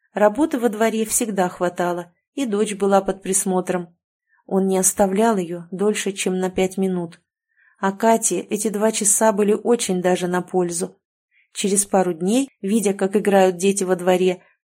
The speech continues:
у нее возник план. Она знала, что садика в их административном округе нет и не предвидится. А в школу возили автобусом в соседнее село,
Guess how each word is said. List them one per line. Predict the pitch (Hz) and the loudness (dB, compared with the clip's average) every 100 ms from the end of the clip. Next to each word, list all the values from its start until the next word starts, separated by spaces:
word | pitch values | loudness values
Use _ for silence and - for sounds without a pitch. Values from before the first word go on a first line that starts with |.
| - | -4
у | |
нее | 185 185 226 | 0 2 2
возник | 262 277 202 196 196 | 4 4 4 0 -2
план. | - 180 160 160 _ _ _ _ _ _ _ | -4 -4 -4 -10 _ _ _ _ _ _ _
Она | 202 233 311 | 0 6 6
знала, | 254 226 170 180 | 6 2 0 -4
что | - - | -8 -2
садика | 202 285 302 294 262 | 2 4 4 2 0
в | 220 | 2
их | 240 | 2
административном | 233 208 208 202 185 196 208 190 180 175 | 2 2 0 -2 -2 -2 0 0 -2 0
округе | 254 262 269 240 277 | 0 0 -2 0 2
нет | 254 185 185 - | 4 2 0 -8
и | 233 | -4
не | 254 | -4
предвидится. | 254 269 196 175 170 180 - 185 _ _ _ _ _ _ 196 | -2 -4 -4 -4 -4 -2 -2 -2 _ _ _ _ _ _ -4
А | 190 | -4
в | 190 | -4
школу | - - 330 262 | -8 0 2 4
возили | 185 185 254 285 | 4 2 4 4
автобусом | 277 - 214 196 190 202 196 | 4 2 -2 0 -2 -2 -2
в | |
соседнее | 190 - 214 196 190 | 0 0 0 2 2
село, | 190 196 185 190 | 2 2 2 2